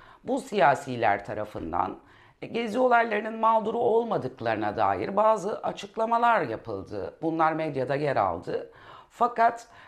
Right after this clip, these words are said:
e, devam eden, e, yargılamada, e, herhangi bir, e, mağdur olmadıklarına dair beyan sunan veya işte "Şikayetimi geri almak istiyorum." diyen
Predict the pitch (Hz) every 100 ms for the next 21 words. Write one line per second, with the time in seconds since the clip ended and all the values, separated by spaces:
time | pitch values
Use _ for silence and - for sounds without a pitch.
0 | - 170 170 190 202 240 247 196 156 131
1 | 101 107 127 120 135 123 127 120 120 123
2 | 123 190 233 - - 156 151 147 180 175
3 | 196 180 135 143 - - - 131 139 143
4 | 160 160 165 170 185 156 131 - 127 123
5 | 120 113 120 127 127 143 143 - 104 92
6 | 117 127 123 120 - 127 - - 147 139
7 | - 139 135 120 165 139 - - - 110
8 | 104 98 113 156